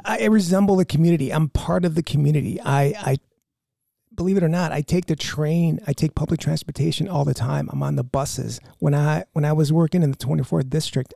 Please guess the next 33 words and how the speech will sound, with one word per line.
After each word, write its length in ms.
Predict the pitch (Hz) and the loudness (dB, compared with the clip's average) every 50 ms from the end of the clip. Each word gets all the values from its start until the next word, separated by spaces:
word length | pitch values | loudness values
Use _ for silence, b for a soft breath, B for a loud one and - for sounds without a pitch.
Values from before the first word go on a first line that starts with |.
| _ - | _ -2
I 60 | 170 | 0
used 160 | 180 170 - | 0 0 0
to 80 | 170 - | -2 -4
take 300 | - - 160 165 _ - | -2 -2 -4 -4 _ -4
the 80 | 147 | -4
Metro 420 | 139 143 147 160 - - - 165 180 | -2 0 0 -2 -2 0 0 -2 0
or 180 | 175 170 156 | 0 0 0
the 100 | 143 139 | 0 0
Red 300 | 135 135 143 147 151 147 | 0 0 0 0 0 0
Line 320 | 151 139 135 123 123 - - | 0 -2 -2 -4 -4 -4 -2
or 120 | - 143 | 0 0
the 80 | 135 139 | 0 0
Brown 380 | 143 151 147 147 151 156 160 156 | 0 -2 -2 0 0 -2 -2 -2
Line 200 | 139 127 151 - | -2 -4 -4 -4
into 240 | - 143 143 143 | -2 -2 0 0
work 400 | 135 143 160 156 151 139 - - - B B B B B B B B B B - | 0 0 0 0 0 -2 -4 -8 -18 B B B B B B B B B B 0
every 300 | 202 165 160 175 175 175 | 0 2 4 4 4 4
other 160 | 170 156 160 | 4 4 4
day, 240 | 147 151 151 151 160 | 4 4 4 4 4
if 180 | 143 - - - | 2 0 -2 -2
not 280 | 147 143 143 - - _ _ | -2 -2 -2 -4 -6 _ _
every 300 | - 139 135 - 147 131 | -4 -4 -2 0 -2 -2
day, 340 | 123 127 117 113 - 131 151 - 214 139 | -2 -4 -6 -6 -8 -8 -8 -6 -4 -4
okay? 520 | 131 127 127 135 139 139 156 135 - - - - | -4 -2 -2 -2 -2 -2 -4 -6 -10 -14 -10 -4
'Cause 220 | - 147 135 127 | -2 -2 -2 -2
it's, 300 | 143 139 - - - - - b b b b b b | -4 -4 -6 -8 -14 -14 -18 b b b b b b
it's 160 | - 160 - | -4 -4 -2
something 380 | - - 175 175 - 185 165 160 | 0 0 0 2 2 2 2 2
I 20 | |
like 340 | 147 139 147 147 139 135 123 | 2 0 0 -2 -2 -2 -2
doing. 240 | - 143 147 135 123 123 | 0 2 2 2 2 0
I 20 | |
like, 260 | 120 123 135 151 - | 0 -2 -2 -4 -4